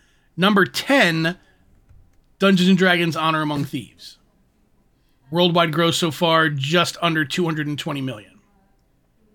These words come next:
Number nine, Boonie Bears:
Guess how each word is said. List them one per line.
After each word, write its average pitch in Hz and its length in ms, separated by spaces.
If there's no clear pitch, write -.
Number 208 340
nine, 170 760
Boonie 214 460
Bears: 147 600